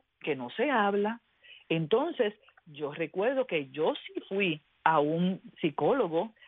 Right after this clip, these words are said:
no una vez, varias veces, y aprendí muchísimo a cómo lidiar con esa tristeza profunda.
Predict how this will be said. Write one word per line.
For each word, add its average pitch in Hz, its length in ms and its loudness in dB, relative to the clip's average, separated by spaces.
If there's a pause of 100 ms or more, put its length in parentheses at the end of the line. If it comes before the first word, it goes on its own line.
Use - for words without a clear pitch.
(400)
no 180 140 -2
una 214 240 6
vez, 208 260 0
varias 165 540 -4
veces, 180 420 -2 (140)
y 214 140 0
aprendí 196 480 0
muchísimo 262 760 -2
a 175 160 2
cómo 226 300 2
lidiar 175 600 2 (420)
con 180 240 0
esa 202 280 4
tristeza 185 680 -2
profunda. 151 720 -4